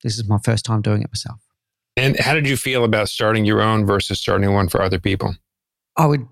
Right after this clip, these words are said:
Speaker 1: yeah, I'd have to admit that there was always those kind of thoughts that you get in your head going, "Okay, this is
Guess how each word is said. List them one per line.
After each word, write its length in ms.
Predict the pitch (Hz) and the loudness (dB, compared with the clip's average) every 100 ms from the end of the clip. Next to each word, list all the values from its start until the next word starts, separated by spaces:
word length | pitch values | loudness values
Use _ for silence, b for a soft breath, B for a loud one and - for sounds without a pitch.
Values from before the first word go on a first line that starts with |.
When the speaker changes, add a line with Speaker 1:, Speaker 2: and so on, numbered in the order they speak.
| _ _ - | _ _ 0
Speaker 1:
yeah, 220 | 165 113 | 2 2
I'd 80 | - | 2
have 200 | 160 165 | 0 0
to 100 | 135 | 0
admit 320 | 117 135 127 | 0 -2 -2
that 120 | 131 | -4
there 140 | 139 123 | 0 0
was 100 | 139 | 0
always 300 | 147 135 117 | 0 0 0
those 200 | 117 - | -2 0
kind 220 | 120 120 | 2 2
of 80 | 107 | 2
thoughts 300 | 127 143 - | 2 2 -2
that 140 | - | -4
you 60 | 117 | 0
get 180 | 127 | 0
in 120 | 127 120 | 2 0
your 100 | 98 | 0
head 300 | 120 117 - | 0 -2 -4
going, 340 | 110 110 107 _ b b _ - | -4 -4 -8 _ b b _ -4
"Okay, 140 | 120 | 0
this 200 | 127 117 | 0 0
is 420 | 113 101 - - | -2 -2 -4 -10